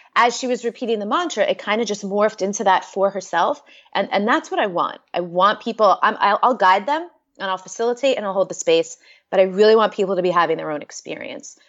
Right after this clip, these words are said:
I don't want people to go, "Oh, well, Elizabeth said, so I have to do it this way." Like, no. If your body is asking for something, even the movements, right? I'm always saying to people, "This is what I'm doing. This is a suggestion. If there's something that your body is craving that would feel better to you,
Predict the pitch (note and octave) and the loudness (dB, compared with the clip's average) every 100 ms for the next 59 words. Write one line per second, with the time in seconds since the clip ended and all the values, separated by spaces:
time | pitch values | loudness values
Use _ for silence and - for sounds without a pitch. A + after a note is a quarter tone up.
0 | _ F#3 F3+ G#3 - F#3+ F#3+ F3+ F3 E3 | _ 0 4 2 0 0 4 4 6 4
1 | - A3+ A3+ F#3+ F3+ B3+ A3+ F#3+ - B3 | 4 4 4 4 6 4 4 0 2 2
2 | - F3+ G#3 G#3 F#3 E3+ F3+ - G#2+ - | 0 -2 -2 -2 -6 -6 -6 -6 -8 -10
3 | - - E3+ - E3 F#2 - _ _ _ | -12 -4 -4 -2 -4 -4 -6 _ _ _
4 | _ F3 F3+ G3 G#3 G#3 F3+ - F#3 G3 | _ -6 2 4 6 4 2 4 4 4
5 | G3 F#3 F3+ F3 - F3 F3+ F#3 F3 E3+ | 2 0 0 -2 -4 -12 -12 -10 -8 -6
6 | - A3+ A3+ F#3+ F#3 F3+ D#3 C#3+ E3 F3 | -2 0 0 0 -4 -4 -8 -4 2 2
7 | F#3 - _ - - G3+ G3 F#3+ E3+ F3 | 2 -4 _ -14 0 4 4 0 -2 -2
8 | F#3+ A3+ G#3+ A#3+ - - G#3+ C#4 D4 - | -2 -4 2 2 2 -4 -4 2 2 2
9 | F#3+ G3 F#3 B3+ B3+ G#3+ B3 B3 C#4+ G3 | 0 0 0 2 0 -2 -4 -2 -2 2
10 | E3 - - - - _ _ - F3+ A#3 | 0 0 -8 -10 -14 _ _ -10 0 2
11 | C#4+ D4+ C#4 C#4+ B3 A#3 A3 A3 G#3 A#3 | 2 0 0 -2 2 2 4 4 4 4
12 | A3 - - F#3+ F#3+ A#3 C#4 D4+ - _ | 0 -6 -6 -4 0 2 0 -2 -12 _
13 | - G3 F3+ - G#3 A3+ A#3+ G3+ A3 A#3+ | -6 -6 -8 -6 2 4 6 4 2 0
14 | - D4+ E4 | -6 -4 -4